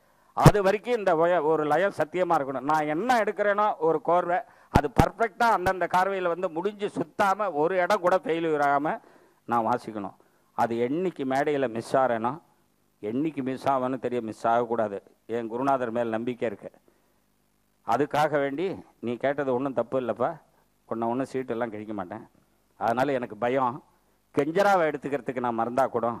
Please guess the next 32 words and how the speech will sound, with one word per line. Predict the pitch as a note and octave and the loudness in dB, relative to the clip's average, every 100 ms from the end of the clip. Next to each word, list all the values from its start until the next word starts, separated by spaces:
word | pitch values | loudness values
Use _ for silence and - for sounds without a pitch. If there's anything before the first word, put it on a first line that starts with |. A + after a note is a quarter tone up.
| - _ _ _ _ _ _ _ C3 | -10 _ _ _ _ _ _ _ -4
இது | D3+ F3 E3+ | 0 0 0
என்னைக்கு | G3+ B3+ A3 G3 F3 | -2 -4 -4 -2 0
மேடையில | G3+ A3 G#3 | 2 2 2
இப்படி | E3 F3 D#3+ | 0 -2 0
நிகழ்ந்துடுமோ, | F3 G3 G3 E3+ G#3+ G3 | 0 2 2 4 6 6
ஒரு | E3+ | 6
அவமானம் | D3+ F#3 F#3+ F3+ | 6 6 4 2
நமக்கு | D3+ C#3 C#3 | 0 0 -2
மேடையில | C#3+ D#3 C#3+ C3 | 0 2 2 2
வரக்கூடாதுங்கிறதுக்காக | C3+ D3+ C#3 C3 B2 A#2+ A#2 B2 C#3 | 2 2 2 0 -2 -4 0 0 2
தான் | F3 C#3 B2+ | 0 -2 -4
இந்த | B2 - C#3 | -8 -6 -4
கூட | C#3 C3+ - - _ - | 0 0 -2 -6 _ -10
இந்த | G#3+ A#2 | -6 -4
மம்முட்டி | C3 C3+ C3+ F#3+ _ _ - | -4 -4 -6 -8 _ _ -4
கிடப்பாரு. | B2+ B2+ B2 A2+ C3+ | -2 0 -2 -2 -2
அது | C3+ | 0
இருந்தாலே | C#3 F3 F3+ F3+ F#3+ | 0 2 4 4 2
எனக்கு | D#3 C#3 | 0 -2
ஒரு | C3 | 0
தைரியம், | D3+ D3+ C#3+ - | 0 0 -4 0
கோர்வை | C3 D3+ C#3 A#2 | 2 2 0 -4
miss | A2+ B2+ | -4 -2
ஆகாது. | A#2+ G#2 - - _ _ _ _ _ _ _ - C3+ | 0 -2 -6 -14 _ _ _ _ _ _ _ 4 4
அப்படி | - D3 C3+ | 4 -2 -2
miss | D#3 - G3 | -6 0 2
ஆனால் | F#3 G3+ A#3 G#3 - | 2 2 0 -2 -8
சிஷ்யனுக்கு | D#3+ - F#3+ C#3+ C#3+ | -8 -2 -4 -2 -6
சொல்லி | G#2+ C3+ A#2+ | -4 -4 -4
வச்சிருக்கேன், | G#2+ G2+ - - | -8 -12 -14 -12
senior | C3+ B2 A#2 F#2 | -6 -4 -4 -6
disciple, | G2+ E2 E2+ | -10 -14 -18